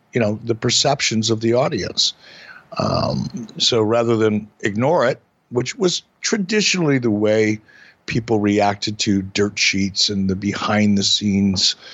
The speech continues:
you know, reporting, and I don't, I hate to even call it reporting,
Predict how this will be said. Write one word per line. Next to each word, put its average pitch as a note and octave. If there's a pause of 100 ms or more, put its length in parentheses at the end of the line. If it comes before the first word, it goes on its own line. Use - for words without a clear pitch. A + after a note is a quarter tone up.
(380)
you -
know, -
reporting, G2+
and F#2 (460)
I F#2+
don't, F#2
I -
hate G2+
to -
even F2
call F2+
it -
reporting, E2+